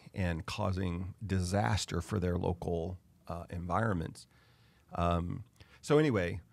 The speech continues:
that, that's, you know, I, I don't wanna spell doom on the lithium ion, but it is a, people are now saying,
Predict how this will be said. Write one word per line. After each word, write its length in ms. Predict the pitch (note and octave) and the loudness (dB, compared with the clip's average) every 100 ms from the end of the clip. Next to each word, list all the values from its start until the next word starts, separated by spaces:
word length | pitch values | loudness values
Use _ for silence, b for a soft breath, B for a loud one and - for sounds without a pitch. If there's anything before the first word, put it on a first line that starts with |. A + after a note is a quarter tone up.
| - - | -20 4
that, 280 | A2+ A2+ A#2 | 4 4 2
that's, 400 | A#2 - - - _ _ - | 0 0 -10 -18 _ _ -10
you 120 | A2 | -2
know, 240 | F2 F2+ - | -2 -2 2
I, 200 | G2 G#2+ | 2 4
I 100 | G2+ | 4
don't 100 | F#2+ | 6
wanna 200 | F#2 F#2 | 6 4
spell 340 | - - F#2+ F#2+ | 2 -2 0 0
doom 460 | E2 G2+ G2+ G2+ | 2 4 6 6
on 140 | F#2 F2 | 6 4
the 80 | |
lithium 360 | F2 F#2 F#2+ F2 | 2 2 2 2
ion, 280 | G2+ A2 E2+ | 2 0 0
but 140 | F#2+ | 0
it 120 | G2 G#2 | 0 4
is 360 | B2 B2 G#2+ | 4 4 0
a, 260 | - G#2 G#2 | 2 2 2
people 300 | - G#2 G#2+ | 0 2 4
are 80 | G#2+ | 6
now 200 | F#2+ G2 | 4 2
saying, 320 | - D3 | -2 -4